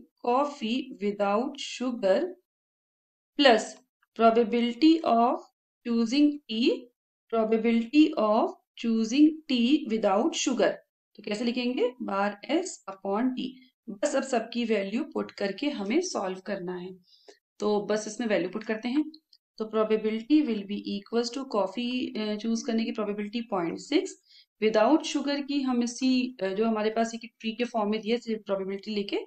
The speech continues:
put कर रहे हैं। अब probability of, ये तो सेम ही हो जाएगा, point six into point one, और उसने टी choose करी, T choose करने की प्रोबेबिलिटी है पॉइंट फ़ोर,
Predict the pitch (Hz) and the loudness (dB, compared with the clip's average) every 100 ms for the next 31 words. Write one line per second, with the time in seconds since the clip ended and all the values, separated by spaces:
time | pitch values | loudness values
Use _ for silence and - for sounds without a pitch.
0 | _ _ _ _ 247 247 208 180 180 180 | _ _ _ _ -2 0 -2 -2 -2 -4
1 | - _ _ - 247 240 220 208 208 202 | -12 _ _ 0 0 2 0 0 -2 -6
2 | - 254 226 226 220 233 240 240 262 247 | -6 -4 -4 -4 -4 -4 -2 -2 0 0
3 | 247 240 240 - 208 196 202 - 254 - | -2 -2 -4 -4 -4 -4 -6 -8 -8 -10
4 | _ 202 202 208 240 - 196 190 190 233 | _ -4 -4 -6 -10 -4 -2 -2 -2 -2
5 | 415 - - _ _ - 214 220 202 - | -2 -6 -20 _ _ -2 -2 0 -4 2
6 | 359 - - _ - 247 262 254 240 233 | 2 2 -10 _ -2 -2 -2 -4 -4 -2
7 | 254 247 262 220 226 247 240 247 240 240 | -2 -2 -2 -4 -4 -4 -6 -2 -2 -2
8 | 233 220 214 208 233 247 208 185 180 - | -4 -6 -6 -4 -4 -4 -4 -4 -6 -10
9 | 254 330 440 | -4 -2 -2